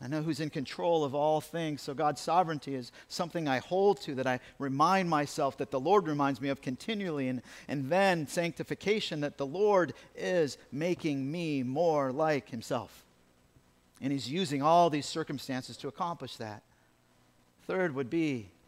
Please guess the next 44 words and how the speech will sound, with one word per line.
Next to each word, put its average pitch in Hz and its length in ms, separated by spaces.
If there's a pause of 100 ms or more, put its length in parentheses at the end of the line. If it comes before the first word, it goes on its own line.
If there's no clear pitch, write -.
(360)
the - 80
sinfulness 156 640
of 131 100
man, 135 480 (160)
total 165 300
depravity. 139 680 (1800)
Why? 156 420
Because 143 280
as 147 100
I 139 80
look 156 320
around 165 400
and 143 80
I 135 80
see 156 500 (200)
things 151 420
just 127 240
escalating 139 640
and 127 100
getting 139 300
more 151 240
and 147 80
more 147 160
crazy 147 460
and 127 100
people 131 220
acting 143 320
more 143 220
and 143 100
more 135 160
crazy, 151 520
I, 117 100 (340)
I 127 80
look 151 240
at 143 140
it 131 100
through 156 160
the 135 100
grid 135 440
of 120 120
man's 139 300
sinfulness, 127 640
and 135 100
it, - 80